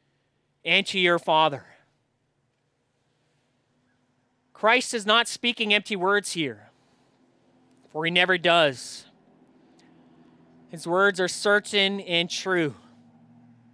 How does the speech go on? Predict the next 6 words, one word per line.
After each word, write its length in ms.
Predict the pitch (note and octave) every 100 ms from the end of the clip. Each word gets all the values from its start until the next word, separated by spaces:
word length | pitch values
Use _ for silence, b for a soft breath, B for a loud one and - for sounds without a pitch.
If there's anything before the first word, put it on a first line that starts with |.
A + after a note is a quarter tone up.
| _ _ _ _ _ _ _ _ _ _ _ _ _
And 60 | F#3+
again, 420 | F3+ C4+ C#4 C#3 - _ _ _ _ _ _ _ _
this 120 | -
gives 320 | - A3+ G#3
us 440 | A#3 A3+ - - - _ _
hope. 440 | - A#3+ C#4 G3